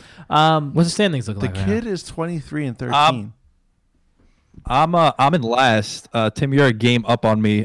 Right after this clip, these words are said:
Speaker 4: I went one and two last week. You went
Speaker 2: Two and one.
Speaker 4: two and one?
Speaker 2: I did.
Speaker 1: Wait, so how many games up was I on you?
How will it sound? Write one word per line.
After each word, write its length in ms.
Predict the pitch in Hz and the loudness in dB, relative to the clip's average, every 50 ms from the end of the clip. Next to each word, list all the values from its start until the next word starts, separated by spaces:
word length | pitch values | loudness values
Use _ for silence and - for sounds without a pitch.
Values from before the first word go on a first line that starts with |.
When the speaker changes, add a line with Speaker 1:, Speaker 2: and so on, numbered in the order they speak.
| - | -2
Speaker 4:
I 60 | - | 0
went 160 | 123 131 120 110 | 2 2 2 2
one 140 | 117 120 | 2 0
and 120 | 113 104 - | 0 -2 -4
two 220 | - - 123 117 | -6 -6 -6 -4
last 340 | 110 104 101 101 98 - - | -4 -2 -4 -4 -6 -6 -8
week. 260 | - 104 101 98 - | -6 -6 -6 -4 -2
You 60 | 127 | 0
went 180 | 131 139 123 107 | 2 2 2 2
Speaker 2:
Two 160 | - 143 131 | 0 0 2
and 80 | 123 117 | 2 2
one. 0 | |
Speaker 4:
two 160 | 120 123 135 | 2 2 2
and 60 | 147 165 | 2 -2
one? 60 | 107 | -6
Speaker 2:
I 40 | 104 | -6
did. 260 | 101 110 113 107 98 _ _ _ _ _ _ _ _ _ _ _ _ _ _ _ _ _ _ | -6 -4 -6 -6 -6 _ _ _ _ _ _ _ _ _ _ _ _ _ _ _ _ _ _
Speaker 1:
Wait, 240 | - 156 160 147 131 | -6 -4 -4 -4 -4
so 320 | - 151 139 135 - - _ _ _ _ - _ _ _ _ _ | -6 -8 -8 -8 -12 -16 _ _ _ _ -20 _ _ _ _ _
how 160 | - - 165 | -10 -10 -8
many 160 | 175 208 202 | -6 -6 -6
games 240 | 185 196 196 185 170 | -6 -6 -6 -6 -6
up 140 | 180 165 165 | -8 -8 -8
was 160 | 151 143 147 | -8 -8 -6
I 140 | 143 147 147 | -6 -8 -8
on 140 | 139 135 | -8 -8
you? 220 | 139 156 147 - | -10 -10 -12 -12